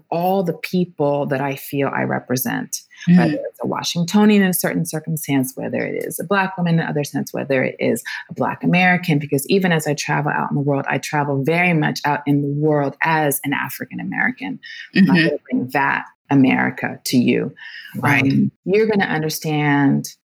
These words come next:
Speaker 1: my humanity. You're gonna acknowledge my humanity, and you're gonna acknowledge the humanity of people whose stories I bring and whose experiences I bring to this table. It's not gonna be some superficial, one-dimensional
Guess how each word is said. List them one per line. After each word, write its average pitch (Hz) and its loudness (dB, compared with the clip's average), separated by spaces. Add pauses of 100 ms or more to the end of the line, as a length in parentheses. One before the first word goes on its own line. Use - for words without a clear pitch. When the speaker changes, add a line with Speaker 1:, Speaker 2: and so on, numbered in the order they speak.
(180)
Speaker 1:
my 160 2
humanity. 131 0
You're 147 0
gonna 143 0
acknowledge 147 0
my 139 -2
humanity, 135 -2
and 147 0
you're 139 2
gonna 143 0
acknowledge 143 -2
the 143 -2
humanity 139 2
of 139 -6
people 139 -2 (100)
whose 147 0
stories 127 0
I 139 0
bring 131 2
and 131 0
whose 139 -2
experiences 127 2
I 135 0
bring 247 0
to - -12
this - -2
table. - -2 (400)
It's 143 0
not 147 2
gonna 156 2
be 139 2
some 127 0
superficial, 131 -2
one-dimensional 147 2